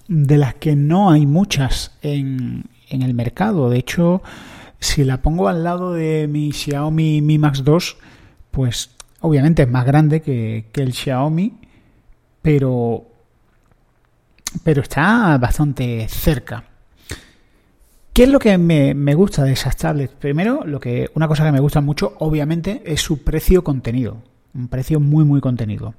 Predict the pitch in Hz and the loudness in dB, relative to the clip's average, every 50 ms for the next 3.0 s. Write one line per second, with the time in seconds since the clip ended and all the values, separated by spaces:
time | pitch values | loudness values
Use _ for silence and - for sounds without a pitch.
0 | - - - - - - - - - - - 165 160 147 - 143 135 151 170 156 | -18 -20 -20 -20 -20 -20 -20 -20 -16 -4 0 2 2 4 2 2 2 2 2 2
1 | 139 113 101 131 240 175 120 131 131 131 139 147 143 143 175 180 190 196 190 147 | 0 -2 -4 -6 -6 -4 -2 -2 0 0 0 -2 -2 -2 -4 -4 -4 -4 -6 -6
2 | 127 120 127 143 143 151 151 147 147 - 175 156 - 156 143 131 135 - - | -6 -4 -2 -2 0 0 0 0 0 0 -2 0 2 2 2 2 0 -2 -6